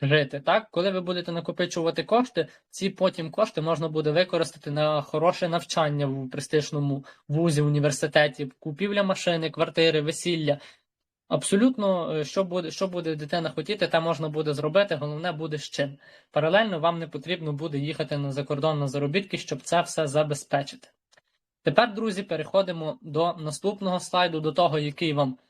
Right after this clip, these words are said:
може бути найбільш цікавим, по який ви сюди прийшли. Це саме бізнес. Це те, що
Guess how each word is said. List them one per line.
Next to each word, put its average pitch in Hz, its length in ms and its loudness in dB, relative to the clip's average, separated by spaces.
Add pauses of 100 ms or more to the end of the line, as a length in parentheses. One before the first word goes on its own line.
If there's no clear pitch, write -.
(140)
може 160 260 2
бути 156 300 2
найбільш 147 400 2
цікавим, 180 580 2
по 160 120 -2
який 151 260 -2
ви 151 120 0
сюди 156 280 -2
прийшли. 151 520 2 (280)
Це 214 200 4
саме 185 640 -2
бізнес. 135 560 -4 (320)
Це 165 120 2
те, 247 300 6
що 185 560 2